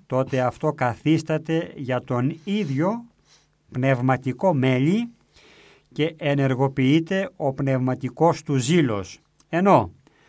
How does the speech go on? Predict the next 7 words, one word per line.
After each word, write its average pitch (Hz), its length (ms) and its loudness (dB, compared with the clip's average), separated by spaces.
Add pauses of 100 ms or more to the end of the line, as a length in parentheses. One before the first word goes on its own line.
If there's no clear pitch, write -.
(640)
όταν 151 580 2
λείπει 165 580 0
αυτό 135 360 -2
το 127 140 -2
μέλι, 190 420 0
πέφτει 151 480 -2
σε 127 420 -2